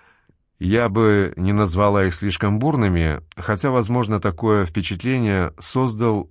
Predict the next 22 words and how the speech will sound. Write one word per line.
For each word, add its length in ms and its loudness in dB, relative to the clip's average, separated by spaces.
у 80 -2
нее 260 2
шум, 580 -2
сильным 720 0
эхом 500 -2
отдающийся 1120 0
от 220 -4
подножия 580 0
скалы. 580 -4
Но 120 2
ведь 160 4
Хэмилтон 640 2
говорил, 360 2
что 200 -2
его 180 2
жена 300 0
не 100 2
любит 320 0
море. 460 -2
"Вы 460 0
совсем 420 -2
одна?" 440 0